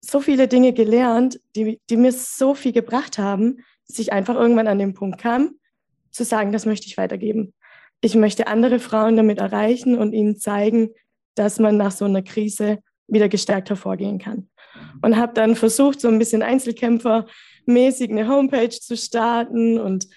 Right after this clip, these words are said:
das hat einfach hinten und vorne nicht funktioniert, <laughs> bis ich dann irgendwann an den Punkt gekommen bin, ich brauch Hilfe.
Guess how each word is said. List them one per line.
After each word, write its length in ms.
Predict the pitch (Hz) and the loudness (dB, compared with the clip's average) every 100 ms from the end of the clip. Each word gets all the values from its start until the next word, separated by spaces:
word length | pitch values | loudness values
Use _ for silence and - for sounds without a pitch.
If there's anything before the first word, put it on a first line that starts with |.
| _ _ - | _ _ -10
das 220 | 190 190 | -10 -8
hat 120 | 202 | -6
einfach 320 | 196 196 196 | -4 -4 -2
hinten 220 | 214 220 | 0 2
und 120 | 208 196 | 0 0
vorne 240 | 233 233 | 0 2
nicht 180 | 202 185 | 0 -2
funktioniert, 540 | 190 185 220 381 403 - - | -6 -2 0 2 0 -6 0
<laughs> 600 | 254 262 - - - - | 0 0 -12 -16 -18 -8
bis 160 | 247 240 | -4 -2
ich 100 | 233 | 0
dann 180 | 233 233 | 2 4
irgendwann 520 | 240 254 233 240 240 | 4 4 4 2 2
an 120 | 208 214 | 0 0
den 140 | 214 | 2
Punkt 240 | 233 233 | 2 2
gekommen 360 | 233 226 220 220 | 0 -2 0 2
bin, 340 | 220 220 226 _ _ _ _ _ _ _ _ | 2 0 -2 _ _ _ _ _ _ _ _
ich 200 | 202 - | -14 -12
brauch 220 | 185 175 | -12 -8
Hilfe. 320 | 214 185 - | -6 -6 -8